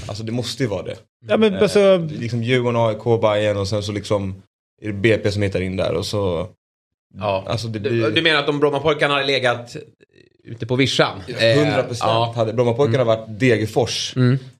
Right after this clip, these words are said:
Speaker 1: eh, så hade det varit en helt annan, liksom, klubben hade varit attraktivare för, för
Speaker 3: Mm.
Speaker 1: folket i stan, liksom.
Speaker 3: Mm.
Speaker 1: Eh, det är fortfarande, vi har ju inte, liksom, jättemycket folk på våra matcher direkt.
Speaker 3: Nej.
Speaker 1: Eh, medan, liksom, de andra Stockholmslagen mer eller mindre fyller sina arenor nu snart, liksom.
Speaker 2: Mm.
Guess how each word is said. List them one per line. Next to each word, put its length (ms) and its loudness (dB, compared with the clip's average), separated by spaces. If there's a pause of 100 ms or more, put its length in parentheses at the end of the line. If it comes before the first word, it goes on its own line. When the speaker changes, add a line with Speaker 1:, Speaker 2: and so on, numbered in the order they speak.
(160)
Speaker 1:
eh, 540 2
så 120 -2
hade 100 2
det 40 0
varit 140 0
en 80 -2
helt 280 2
annan, 560 2
liksom, 640 -4 (100)
klubben 280 2
hade 100 2
varit 200 -2
attraktivare 640 2
för, 400 0
för 160 -6
Speaker 3:
Mm. 100 0
Speaker 1:
folket 380 0
i 180 2
stan, 440 0
liksom. 380 -2
Speaker 3:
Mm. 160 -4 (240)
Speaker 1:
Eh, 140 2
det 60 2
är 60 2
fortfarande, 460 2
vi 100 4
har 60 6
ju 480 -2
inte, 440 2
liksom, 440 -4 (220)
jättemycket 440 0
folk 140 0
på 60 -6
våra 120 2
matcher 260 -4
direkt. 240 -6 (280)
Speaker 3:
Nej. 200 0
Speaker 1:
Eh, 500 2 (520)
medan, 520 2 (260)
liksom, 460 -4
de 100 0
andra 180 2
Stockholmslagen 500 -2
mer 100 2
eller 100 0
mindre 240 -4
fyller 280 -2
sina 180 -4
arenor 380 0
nu 140 -6
snart, 260 -10
liksom. 200 -4
Speaker 2:
Mm. 220 4